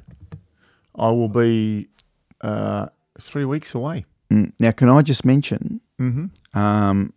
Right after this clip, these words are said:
Speaker 2: as you know, last night we, if, if anyone's listening, uh, we only just got the, uh, Apple podcasting working last night.
Speaker 1: Yes, that's right. Yeah.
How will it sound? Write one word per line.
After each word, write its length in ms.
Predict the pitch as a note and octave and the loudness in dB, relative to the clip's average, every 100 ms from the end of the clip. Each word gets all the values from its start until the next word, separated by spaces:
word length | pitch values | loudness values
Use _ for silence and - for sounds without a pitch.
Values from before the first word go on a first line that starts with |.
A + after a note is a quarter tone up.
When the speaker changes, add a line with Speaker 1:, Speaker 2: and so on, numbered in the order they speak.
| _ A2 | _ 2
Speaker 2:
as 180 | A2 | 4
you 80 | A2 | 4
know, 180 | F#2+ E2 | 4 2
last 400 | G2 G#2+ G#2+ - | 0 2 2 0
night 300 | F2+ E2+ A#2+ - _ _ | -2 -2 -2 -6 _ _
we, 240 | A2+ G#2+ - _ _ | -2 -2 -4 _ _
if, 260 | - - - - | -12 -10 -10 -10
if 180 | - G2 | -6 -2
anyone's 300 | A2 G#2+ F#2 | 0 0 -2
listening, 480 | F#2 - G2 D3+ - _ - - - _ _ _ - | -4 -2 0 -2 -4 _ -20 -20 -20 _ _ _ -6
uh, 760 | G2 G2 G2 F#2 F2 D#2 D#2 D2 | -2 0 0 0 -2 -4 -6 -8
we 460 | C2 G2+ A#2+ A2+ - _ - | -2 2 4 4 0 _ 0
only 340 | A2+ C#3 D3+ | 4 6 4
just 360 | A2+ B2+ A2 - | 4 4 4 2
got 580 | A#2+ F#2 E3 - - - _ _ _ _ _ | 0 0 -2 -6 -12 -18 _ _ _ _ _
the, 580 | B2+ G#2+ G2+ G2 G2 - _ _ _ | -2 0 2 0 -2 -4 _ _ _
uh, 400 | - F2+ F2 D#2+ - | -6 -4 -2 -4 -4
Apple 260 | A2 - A2+ | -4 -2 0
podcasting 640 | A#2+ G2+ A2+ G2+ - F#2 | 0 -2 -2 -2 -2 -2
working 320 | E2 - F#2 | -2 -2 -4
last 260 | C#2 D#2+ - | -4 -6 -8
night. 200 | F2+ F2 - | -8 -10 -2
Speaker 1:
Yes, 340 | C3 G#2+ - | 0 0 -4
that's 260 | - A2 - | -8 -8 -4
right. 240 | G2+ F#2 - | -4 -4 -4
Yeah. 220 | A#2 F#2+ | -4 -4